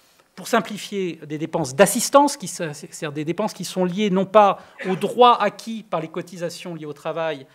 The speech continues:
mais par le fait de, d'avoir un, d'être en dessous d'un certain,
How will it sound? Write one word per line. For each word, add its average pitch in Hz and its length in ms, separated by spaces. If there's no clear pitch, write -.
mais 165 100
par 170 160
le 165 100
fait - 580
de, 147 180
d'avoir 151 380
un, 143 40
d'être 165 260
en 214 100
dessous 220 300
d'un 165 120
certain, 160 400